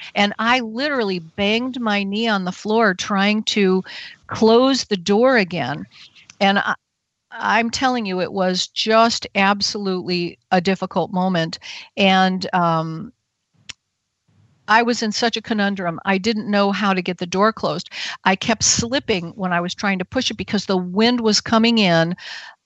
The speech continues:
at probably a hundred miles an hour. And I was little. I was not a big girl. You know, I was probably a hundred and forty-five pounds max, five eight.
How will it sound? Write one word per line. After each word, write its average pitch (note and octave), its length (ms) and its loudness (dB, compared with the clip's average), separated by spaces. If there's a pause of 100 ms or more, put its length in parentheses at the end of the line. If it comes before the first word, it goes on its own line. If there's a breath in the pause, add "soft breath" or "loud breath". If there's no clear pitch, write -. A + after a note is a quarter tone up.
(180)
at G3 220 4 (100)
probably A3+ 500 0
a F#3+ 40 -2
hundred G3+ 320 -2
miles F3 320 -2
an G3 80 -2
hour. G#3 320 4 (280 loud breath)
And G#3 200 2 (120)
I B3 180 6
was A3+ 220 -2
little. A#3 380 -2
I G3 100 2
was G#3+ 260 -4
not G#3+ 240 -2
a F#3+ 40 -2
big G#3+ 260 -4
girl. F3 380 -6
You G#3 120 -2
know, F#3 120 0
I F#3 140 4
was F#3 220 -2
probably F#3 380 2
a E3 80 2
hundred F#3 300 2
and F#3+ 100 -6
forty-five F3+ 520 -2
pounds F#3+ 380 2
max, E3+ 640 2 (220 loud breath)
five F#3 380 4
eight. F#3 420 -2